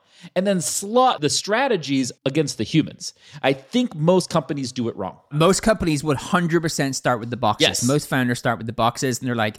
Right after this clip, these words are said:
Speaker 2: in their mind, it's, uh, you're a marketer, you're either demand generation, a brand marketer, or you're product marketer, and that's my boxes, and I'll have three teams, and that's the kind of teams.
Speaker 1: Which is super stupid.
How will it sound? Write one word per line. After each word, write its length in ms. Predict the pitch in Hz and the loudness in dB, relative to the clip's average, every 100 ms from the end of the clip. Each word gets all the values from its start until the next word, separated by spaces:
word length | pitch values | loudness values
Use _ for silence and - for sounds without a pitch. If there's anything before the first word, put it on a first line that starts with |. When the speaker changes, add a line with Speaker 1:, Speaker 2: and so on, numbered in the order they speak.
| - | -4
Speaker 2:
in 160 | 143 | 0
their 160 | 156 165 | 2 2
mind, 480 | 143 139 143 143 139 127 | 2 2 2 0 -2 -2
it's, 400 | 127 - - - 143 | -2 -2 -8 -4 0
uh, 180 | 147 135 | 2 4
you're 160 | 165 196 | 2 2
a 40 | |
marketer, 600 | 165 160 - 156 151 131 | 2 0 0 2 2 0
you're 160 | 120 165 | 0 0
either 580 | 160 156 147 135 123 - _ _ - | 2 2 4 2 0 -6 _ _ -6
demand 340 | - 135 147 151 | -2 0 0 0
generation, 760 | 143 143 143 135 143 131 127 120 | 0 2 0 0 0 0 -2 -4
a 60 | |
brand 320 | 123 127 127 | 0 0 2
marketer, 600 | 123 120 120 117 117 110 - | 2 0 0 -2 0 0 -2
or 200 | 117 117 | -4 -4
you're 140 | 113 117 | -4 -4
product 300 | - 110 104 | -2 -2 -2
marketer, 260 | 104 - | -6 -6
and 100 | 104 | -4
that's 160 | 117 117 | -4 -2
my 120 | 110 | -4
boxes, 480 | 104 98 - 107 104 | -2 -4 -4 -8 -6
and 80 | 107 | -6
I'll 100 | 101 | -6
have 160 | 107 | -6
three 140 | - 135 | -4 -4
teams, 400 | - 123 120 120 | -2 -2 -2 -4
and 100 | 110 | -6
that's 240 | 104 - _ | -6 -12 _
the 140 | 120 | -8
kind 200 | 117 117 | -4 -4
of 60 | 107 | -4
teams. 340 | 98 95 - - | -8 -10 -12 -18
Speaker 1:
Which 300 | 165 185 - | -8 -4 0
is 140 | 262 - | 0 2
super 480 | - 302 311 285 | 6 6 4 2
stupid. 600 | - - 302 339 160 85 | 0 2 2 2 2 0